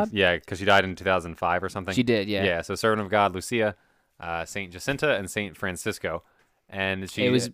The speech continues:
Speaker 1: it was the mother of God, Mary, that appeared to them.
Speaker 2: Right, yeah, and she appeared to them on the thirteenth of every month for six months in a row.
Speaker 1: Mm-hmm.
Speaker 2: And she revealed to them secrets, or, like, the, and they're called the three secrets of Fatima. And every time she appeared,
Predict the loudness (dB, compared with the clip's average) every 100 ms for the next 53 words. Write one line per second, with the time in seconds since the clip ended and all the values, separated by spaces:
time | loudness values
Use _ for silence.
0 | _ -2 -2 2 2 2 0 2 2 2
1 | -2 -2 -4 -6 -8 -10 -10 -2 0 0
2 | -2 -2 -2 -2 -4 -6 -2 0 2 2
3 | 0 0 -6 -4 -4 0 0 0 -2 -6
4 | -4 -2 -2 -2 -4 -6 -6 -4 -4 -4
5 | -8 -6 -6 -4 -6 -4 -6 -2 -2 -2
6 | -4 -8 -8 -10 -10 -10 -6 -6 0 0
7 | 0 0 0 0 -4 -10 _ _ _ -16
8 | -4 -4 -4 -10 -10 -12 -14 -6 -2 -2
9 | -2 -4 -4 -4 -2 -2 0 0 -2 -6
10 | -6 -6 -6 -6 -8 -6 -2 -2 -4 -8
11 | -12 -12 -12 -6 -2 0 0 -2 -2 -2
12 | -2 0 2 0